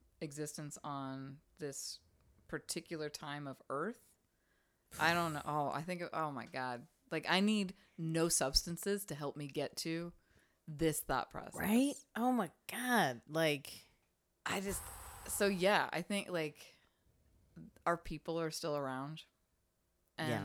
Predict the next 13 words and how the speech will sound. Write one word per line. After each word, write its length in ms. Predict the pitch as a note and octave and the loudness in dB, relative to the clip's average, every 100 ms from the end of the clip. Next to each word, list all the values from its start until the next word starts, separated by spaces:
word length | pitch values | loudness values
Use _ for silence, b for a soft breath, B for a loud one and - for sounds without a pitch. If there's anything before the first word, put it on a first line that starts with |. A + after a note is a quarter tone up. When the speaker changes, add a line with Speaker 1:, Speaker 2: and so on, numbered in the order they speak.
| C#3+ | -2
Speaker 1:
like, 240 | C#3 - | -6 -6
the 120 | E3 D3+ | -2 -2
ones 520 | C#3+ D3 D3 D3+ - | -2 -4 -4 -6 -6
that 280 | D3 C#3+ C3+ - b b b b b b - | -4 -2 -4 -8 b b b b b b -14
you 260 | D3+ D3+ | -8 -6
create 460 | C#3+ - D3 C3+ C#3+ | -6 -6 -4 -4 -2
that 200 | D3 A#2+ | -4 -2
bond 280 | B2+ B2+ C#3+ | -2 -4 -2
with 340 | D#3 D#3+ E3 D#3+ | -2 -2 -4 -8
are 80 | |
the 100 | C3 | -8
ones 360 | C3+ C#3 C#3 - | -6 -6 -6 -8
that 340 | C3+ C3 B2+ | -8 -8 -8